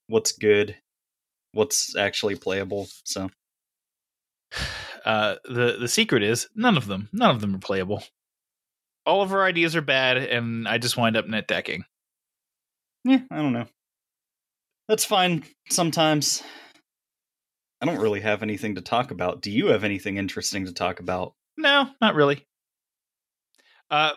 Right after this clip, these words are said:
Speaker 2: I do wanna do, I do wanna say one thing, though. And it's that, uh, check out the, uh,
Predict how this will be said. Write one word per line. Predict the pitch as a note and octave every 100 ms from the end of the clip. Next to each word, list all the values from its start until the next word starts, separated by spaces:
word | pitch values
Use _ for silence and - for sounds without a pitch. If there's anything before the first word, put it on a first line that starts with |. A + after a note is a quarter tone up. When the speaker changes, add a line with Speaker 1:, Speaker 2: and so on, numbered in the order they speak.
| -
Speaker 2:
I | E3
do | D3+ G#3+
wanna | A3 G3
do, | F3 F3+ E3+ D#3+ C3+ D3+
I |
do | D3+
wanna | F3+ F3
say | -
one | B2+ B2+ B2
thing, | A#2+ G#2+ G2
though. | G2 F#2+ G2+ _ _ _ _ _ _ _ _ _ _ _ -
And | B2
it's | A#2 A2+ -
that, | A2 A#2 G#2 G#2+ D#3 F#3 - - - - _ _ _ _ _ _ _ _ _ _ _
uh, | B2+ C3+ C3+
check | - F#3
out | F#3 E3 -
the, | D3 D#3+ D#3 D#3 D#3+ D3
uh, | C#3+ C#3 C#3